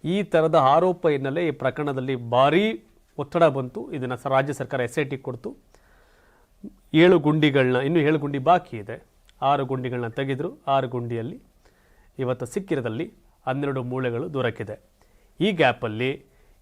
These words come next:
ಈತ ಯಾರು ಭೀಮ, ಅನಾಮಿಕ ಅಂತಿತ್ತು, ಮುಖ ತೋರ್ಸಲ್ಲ, ಮುಖಕ್ಕೆ ಸ್ಪೈಡರ್ ಮ್ಯಾನ್ ರೀತಿ ಕಪ್ಪುದು ಹಾಕ್ಬಿಟ್ಟು ಅಲ್ಲಿ ಕೆಂಪು ಹಾಕಿರ್ತಾರೆ, ಇಲ್ಲಿ ಕಪ್ಪು ಮು-, ಮೂತಿನ ಮುಚ್ಚಿ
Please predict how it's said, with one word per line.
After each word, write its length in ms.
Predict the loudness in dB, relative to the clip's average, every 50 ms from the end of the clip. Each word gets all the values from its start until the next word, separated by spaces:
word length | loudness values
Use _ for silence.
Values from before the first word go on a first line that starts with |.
| -2
ಈತ 240 | 0 0 0 2 2
ಯಾರು 380 | 4 6 6 6 6 6 4 2
ಭೀಮ, 340 | 4 4 6 6 6 6
ಅನಾಮಿಕ 560 | 4 4 4 4 4 4 4 4 2 -2 -2 -2
ಅಂತಿತ್ತು, 360 | -4 -2 -4 -6 -6 -6 -6
ಮುಖ 200 | -4 0 4 4
ತೋರ್ಸಲ್ಲ, 460 | 4 4 2 -2 -4 -4 -4 -4 -4
ಮುಖಕ್ಕೆ 340 | -4 -4 -6 -6 -4 -4 -4
ಸ್ಪೈಡರ್ 340 | -2 -2 -2 0 0 0 -2
ಮ್ಯಾನ್ 200 | -2 -4 -4 -4
ರೀತಿ 220 | -6 -4 -4 -4
ಕಪ್ಪುದು 400 | -4 -4 -6 -4 -4 -2 0 2
ಹಾಕ್ಬಿಟ್ಟು 380 | 0 0 0 -2 -6 -4 -4 -4
ಅಲ್ಲಿ 220 | -4 -4 -4 -6
ಕೆಂಪು 320 | -4 -4 -4 -4 -2 -2
ಹಾಕಿರ್ತಾರೆ, 400 | -2 -2 -4 -6 -8 -6 -4 -4
ಇಲ್ಲಿ 140 | -4 -4 -4
ಕಪ್ಪು 280 | -4 -6 -4 -6 -8 -6 -4
ಮು-, 300 | -4 -4 -2 -2 -4 -6
ಮೂತಿನ 420 | -6 -6 -6 -6 -6 -4 -4 -4
ಮುಚ್ಚಿ 520 | -2 -2 -2 -2 -2 0 -2 -2 -2 -2